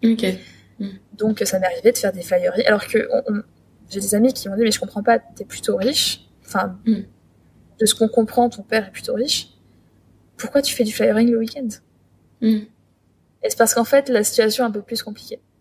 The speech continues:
Speaker 1: Ok, oui.
Speaker 2: Mais donc, ma chance a été quand même, parce que c'est une énorme chance, c'est presque un pri-, enfin, moi, je le vois comme un privilège, euh,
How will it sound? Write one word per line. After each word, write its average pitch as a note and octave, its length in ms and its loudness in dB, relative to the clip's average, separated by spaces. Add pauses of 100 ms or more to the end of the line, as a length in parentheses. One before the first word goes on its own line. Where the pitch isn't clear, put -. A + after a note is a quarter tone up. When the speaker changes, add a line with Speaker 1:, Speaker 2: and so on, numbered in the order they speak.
(280)
Speaker 1:
Ok, G#3+ 240 0
oui. F#3+ 300 -4
Speaker 2:
Mais A3 180 4
donc, C4 460 2 (120)
ma G#3+ 160 2
chance C#4 300 0
a A3 60 4
été G#3 160 -4
quand A3 100 2
même, B3 100 2
parce G#3+ 140 0
que G#3+ 60 -8
c'est G#3 160 -4
une F#3+ 200 -8
énorme A3+ 320 2
chance, A3+ 220 -2
c'est G#3 80 -6
presque - 240 -6
un G3+ 60 -2
pri-, - 180 -18
enfin, G3+ 160 -4
moi, A3 120 -2
je G#3+ 80 -4
le G#3 40 0
vois G3+ 120 0
comme G3 120 -2
un F#3+ 60 -2
privilège, B3 440 2 (560)
euh, - 180 2